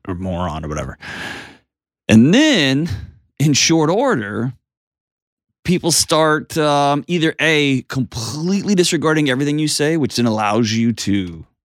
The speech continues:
um, move about the cabin without any interference. You can just do whatever you want because no one's listening anymore.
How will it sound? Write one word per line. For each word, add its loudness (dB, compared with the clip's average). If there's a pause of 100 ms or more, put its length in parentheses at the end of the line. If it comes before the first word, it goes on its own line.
(760)
um, -14 (140)
move 4
about 0
the -2
cabin -4
without -2
any 0
interference. -4
You 2
can 0
just -4
do -4
whatever -8
you -16
want -4
because -10
no -2
one's -4
listening 0
anymore. 2